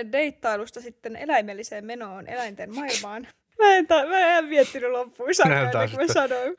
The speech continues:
Speaker 2: Karhu ei kysynyt lupaa.
Speaker 1: <laughs>
Speaker 2: Otti koiran.
Speaker 1: Ei kysynyt, että saako puristaa reittasi.
Speaker 2: <laughs>
Speaker 1: Tämä on Helsingin Sanomien, eh, Helsinki-osion uutinen. Ja otsikohan kuuluu, että Korkeasaari saa outoa palautetta.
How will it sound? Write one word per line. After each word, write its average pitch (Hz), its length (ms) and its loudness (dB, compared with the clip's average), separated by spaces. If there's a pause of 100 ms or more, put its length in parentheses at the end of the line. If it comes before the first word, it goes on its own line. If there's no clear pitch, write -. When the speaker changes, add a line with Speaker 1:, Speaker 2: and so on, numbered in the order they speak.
Speaker 2:
Karhu 131 300 2
ei 104 100 -2
kysynyt 101 420 -8
lupaa. 101 380 -2 (500)
Speaker 1:
<laughs> - 420 4
Speaker 2:
Otti 120 280 -2
koiran. 104 400 -2 (520)
Speaker 1:
Ei 254 200 4
kysynyt, 262 440 -12
että 254 180 -16
saako 220 340 -8
puristaa - 500 -16
reittasi. - 460 -20 (360)
Speaker 2:
<laughs> - 760 -6
Speaker 1:
Tämä 285 240 0
on 240 80 -4
Helsingin 302 480 -6
Sanomien, 233 600 -8 (120)
eh, 240 200 -6
Helsinki-osion 254 880 -10 (160)
uutinen. 349 560 -4 (240)
Ja 294 280 6
otsikohan 311 500 -6
kuuluu, 294 340 -2
että 254 200 -6
Korkeasaari 285 800 -2
saa 262 260 0
outoa 254 380 -2
palautetta. 226 720 -6